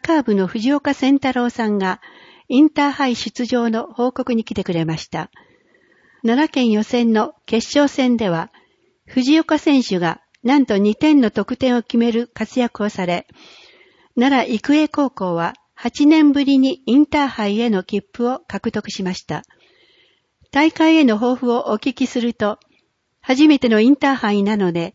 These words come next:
一つでも多く勝てるように頑張りたいです、と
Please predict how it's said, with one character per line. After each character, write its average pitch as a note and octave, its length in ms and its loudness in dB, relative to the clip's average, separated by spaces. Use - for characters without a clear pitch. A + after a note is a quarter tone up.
一 D4+ 300 -4
つ D4+ 140 -4
で A#3+ 120 0
も G3 220 0
多 C4+ 60 -4
く G#3+ 100 -8
勝 G3+ 180 -4
て C4 120 0
る A#3+ 120 -2
よ A3 160 -2
う G3+ 40 -2
に G#3 240 -4
頑 G#3+ 220 -2
張 A#3 160 -4
り A3+ 80 -10
た A#3 140 -4
い G3 100 -4
で F3 120 -2
す、 E3+ 260 -8
と C4+ 180 -2